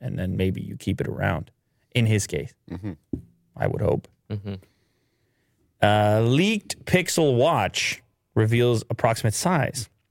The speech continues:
Speaker 1: screen bezel, and more details.
Speaker 3: Leaked.
Speaker 1: Well, we saw a couple of other images, but now we have a comparison. It's, uh, placed in the center next to an Apple Watch.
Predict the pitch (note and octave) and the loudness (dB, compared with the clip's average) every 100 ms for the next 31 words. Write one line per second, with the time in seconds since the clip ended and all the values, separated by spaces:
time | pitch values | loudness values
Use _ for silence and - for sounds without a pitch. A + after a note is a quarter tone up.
0 | - - _ _ _ - - B2 C#3 D3 | -20 -20 _ _ _ -8 0 2 2 2
1 | A2 - G2+ G2 C#3 _ _ _ _ A#2+ | 2 0 -2 -4 -8 _ _ _ _ 0
2 | A#2 G#2+ G2 G2 G2+ G2 D#2+ C#2 - - | 4 4 4 2 0 0 0 0 -4 -10
3 | _ _ _ _ _ _ _ _ A#2+ G#2 | _ _ _ _ _ _ _ _ -14 -12
4 | G2+ B2+ A2 - - - _ _ _ _ | -8 -6 -8 -12 -18 -18 _ _ _ _
5 | _ _ F3 E3 C#3+ - F3 F3 D3+ C3+ | _ _ 4 4 2 2 2 4 4 2
6 | C#3+ C3 A#2+ A2 D3 A2+ B2+ B2+ G#2+ D#2+ | 2 4 4 4 2 2 0 0 0 -2
7 | A2 G#2+ A2+ C3+ C3 G#2 G2 G2 G#2+ A#2+ | 0 0 2 2 0 0 0 -2 0 0
8 | A#2+ G#2+ D#2 D#2 - - - - C#2+ - | 0 -2 -6 -10 -12 -10 -8 -6 -4 -4
9 | - _ - B2 B2 A2 G2+ - A#2 G#2 | -6 _ 0 0 2 0 0 0 0 0
10 | G2 G2+ - - F#2+ F#2 A#2+ _ _ _ | 0 -2 -4 -2 0 0 -4 _ _ _
11 | _ _ _ _ _ _ _ _ _ _ | _ _ _ _ _ _ _ _ _ _
12 | _ _ - G#2+ G2+ G#2 G#2+ F#2 F#2+ A2 | _ _ 0 2 2 2 2 4 2 0
13 | - - | -4 -8